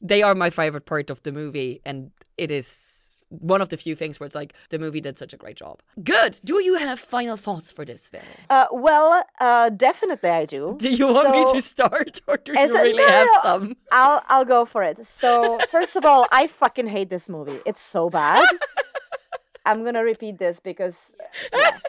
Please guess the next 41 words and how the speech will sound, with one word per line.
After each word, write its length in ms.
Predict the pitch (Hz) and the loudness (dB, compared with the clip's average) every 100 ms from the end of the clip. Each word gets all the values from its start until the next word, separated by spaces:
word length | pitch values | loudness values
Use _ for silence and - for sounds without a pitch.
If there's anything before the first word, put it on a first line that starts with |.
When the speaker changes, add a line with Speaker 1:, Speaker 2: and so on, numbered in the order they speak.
| _ - | _ -12
Speaker 2:
So, 140 | - 233 | -6 -4
first 260 | 294 311 | 0 -2
of 80 | 339 | 2
all, 100 | 285 | 4
I 140 | 247 233 | 4 0
fucking 360 | - 262 277 | -4 -4 -4
hate 120 | 214 185 | -4 -4
this 140 | 175 | -6
movie. 220 | 180 175 | -4 -6
It's 180 | - - | -6 -8
so 260 | - 175 165 | -2 0 2
bad. 260 | 143 139 | 0 0
As 180 | - 202 | 0 0
you 100 | 247 | 2
can 220 | 294 269 254 | 2 0 2
tell 400 | 247 226 226 233 | 4 4 4 0
from 180 | 220 196 | -6 -2
the 100 | 185 | 2
last 360 | 175 170 - - | 2 2 -2 -16
fifteen 380 | 185 - 196 | -16 -12 -10
hours 300 | - 175 170 175 | -2 -2 -2 -6
of 80 | |
your 100 | 175 | -6
life, 300 | 156 135 147 - - - _ _ _ 339 330 | -4 -4 -6 -14 -20 -20 _ _ _ -20 -2
th-, 40 | 226 | 2
I 100 | 240 | 4
have 200 | 285 247 | 4 0
Speaker 1:
Oh. 40 | 233 | -2
Speaker 2:
nothing 540 | 226 233 - 220 196 | 0 0 -2 -6 -4
but 160 | 190 170 | -6 0
bad 240 | 175 160 | 0 0
feelings 800 | - 165 139 139 139 143 - - - | -2 -8 -6 -8 -10 -18 -18 -6 -2
about 380 | 170 170 156 160 | 0 2 0 -2
how 180 | 165 156 | -4 -4
much 240 | 147 - | -4 -8
I 60 | 139 | -8
love 160 | 131 | -8
this 160 | 123 - | -10 -16
movie. 320 | 101 - 170 233 | -20 -20 -6 0
It 100 | 226 | 4
is 380 | 226 220 - | 4 2 -10